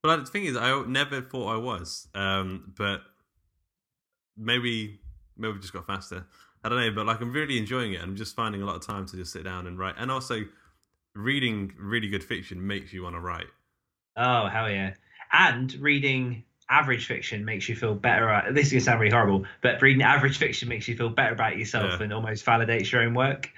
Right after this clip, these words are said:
Speaker 1: I've been reading a lot of print books as well, like, because you can get 'em for, like, uh, fairly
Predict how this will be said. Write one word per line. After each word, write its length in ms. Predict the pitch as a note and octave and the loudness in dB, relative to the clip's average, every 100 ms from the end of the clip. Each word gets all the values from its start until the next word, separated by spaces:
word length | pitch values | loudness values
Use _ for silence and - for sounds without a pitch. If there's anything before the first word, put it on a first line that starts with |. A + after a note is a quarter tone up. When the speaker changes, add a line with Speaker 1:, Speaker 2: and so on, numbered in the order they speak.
| - - _ _ _ _ | -20 -20 _ _ _ _
Speaker 1:
I've 60 | C3 | -2
been 100 | D3+ | 0
reading 220 | G#3+ F#3+ | 2 0
a 20 | |
lot 100 | A#2+ F#2 | 0 0
of 40 | |
print 220 | - D#3 | 0 -2
books 200 | F#2+ - | -4 -8
as 60 | G2+ | -4
well, 260 | G2+ F#2 E2+ _ | -2 -2 -4 _
like, 220 | G2 G2 F#2 - _ _ _ _ _ _ _ _ _ _ A#2 | -2 -2 -4 -12 _ _ _ _ _ _ _ _ _ _ -8
because 240 | A2+ C3 F3+ | -2 0 -2
you 60 | |
can 80 | D#3+ | 0
get 100 | D#3 | 0
'em 80 | B2 | 0
for, 120 | B2+ | -2
like, 380 | A2+ G#2 F#2+ - - | 0 0 -4 -14 -10
uh, 280 | F#2+ F#2 F#2 | -4 -4 -4
fairly 400 | - C3 G#2+ | -4 -2 -4